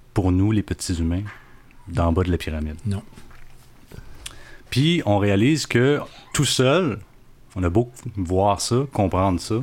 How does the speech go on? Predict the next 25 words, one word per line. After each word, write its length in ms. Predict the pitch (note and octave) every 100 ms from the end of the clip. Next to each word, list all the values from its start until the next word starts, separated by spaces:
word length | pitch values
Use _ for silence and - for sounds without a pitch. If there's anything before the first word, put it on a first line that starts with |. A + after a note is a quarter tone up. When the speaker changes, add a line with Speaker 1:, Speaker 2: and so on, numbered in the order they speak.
| C#3 - - - -
Speaker 1:
tout 100 | -
seul 180 | A#2+
dans 100 | A2+
notre 140 | F#2+ -
coin, 180 | A#2+ A#2+
on 80 | E2+
pourra 180 | F#2+ -
pas 120 | A2
faire 240 | - B2+
grand-chose. 720 | F2+ G#2 - B2+ A2 - - - - - _ _ - - -
Right ? 240 | F2 A#2+ - - - B2+
Speaker 2:
Ouais. 160 | B2 - - - - - - - - - - - -
Speaker 1:
Donc, 280 | G2+ A#2+ A#2+
ça 120 | F2+
pose 180 | A#2+ A2
la 80 |
question 380 | F2 F2 - B2
du 300 | A2+ F#2+ B2 - -
collectif, 680 | G#2 F#2 - - D#3 - - - - - - _ - -
de 80 |
la 80 | D#2+
collectivité, 800 | - A#2+ A2 - F2+ F2 - A2 B2+ - - - - -
de 80 | E2
la 100 | D#2+
mobilisation. 920 | F2 F2+ F2+ F2+ F2 D#2 - F#2+